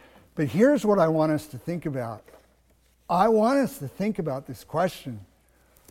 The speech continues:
Who are we here for? As we go through this time of transition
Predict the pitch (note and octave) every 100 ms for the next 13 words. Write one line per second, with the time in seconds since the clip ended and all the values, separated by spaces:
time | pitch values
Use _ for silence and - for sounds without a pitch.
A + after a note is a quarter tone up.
0 | - - - C4+ D4+ B3 F#3+ D3+ E3 G3+
1 | F#3 - C3 A2 G2+ _ _ _ _ _
2 | _ _ _ _ _ _ _ _ _ -
3 | E3 D#3 D#3 A3 E3+ G3+ A3 G#3+ G3+ F#3
4 | D#3+ - - F#3 G3+ F#3+ C3+ - D3+ C#3+
5 | C3 D#3 - C#3+ A2+